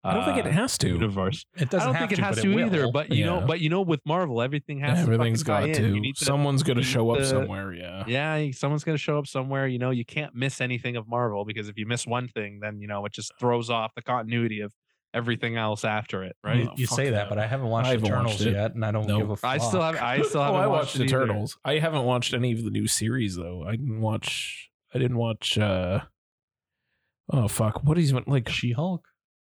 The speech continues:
Speaker 1: No, I haven't watched She-Hulk.
Speaker 3: I watched the premiere. Apparently, uh, apparently, her and, uh, Daredevil go, uh, heels to
Speaker 1: Yeah.
Speaker 3: Jesus.
Speaker 1: Yeah.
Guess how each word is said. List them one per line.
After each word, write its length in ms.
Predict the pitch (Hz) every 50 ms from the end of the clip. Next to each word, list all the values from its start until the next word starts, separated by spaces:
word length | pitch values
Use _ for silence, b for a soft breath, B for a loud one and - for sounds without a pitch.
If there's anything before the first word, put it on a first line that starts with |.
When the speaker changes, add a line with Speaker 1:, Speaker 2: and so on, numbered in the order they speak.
| _ _ -
Speaker 1:
No, 200 | 120 120 120 117
I 100 | 110 110
haven't 160 | 110 101 98
watched 200 | 101 104 101 -
She-Hulk. 540 | - 110 110 160 117 110 143 120 - - -
Speaker 3:
I 40 |
watched 220 | 117 127 147 - -
the 80 | 180
premiere. 540 | 139 - - 135 127 127 131 135 120 104 98
Apparently, 560 | - - - 131 135 139 127 131 127 120 117
uh, 320 | 113 110 110 107 107 107 113 - _ _ _ _ _ _ _ _ _ _ _ _ _ _ _ _ _ _ _ _ -
apparently, 460 | - - 135 131 123 - 127 123 117
her 320 | 110 - - 123 123 123
and, 240 | 117 113 107 107 107
uh, 520 | 107 104 104 104 104 104 104 104 104 107 104 101 107 _ - 135
Daredevil 540 | 123 123 113 113 117 117 110 101 101 101 104
go, 300 | 107 110 107 104 104 104
uh, 180 | 104 107 104
heels 300 | 98 - - 120 117 113
to 60 | 120
Speaker 1:
Yeah. 300 | 117 110 107 104 92 113
Speaker 3:
Jesus. 400 | 113 107 107 - - - - - -
Speaker 1:
Yeah. 340 | 139 123 113 104 101 104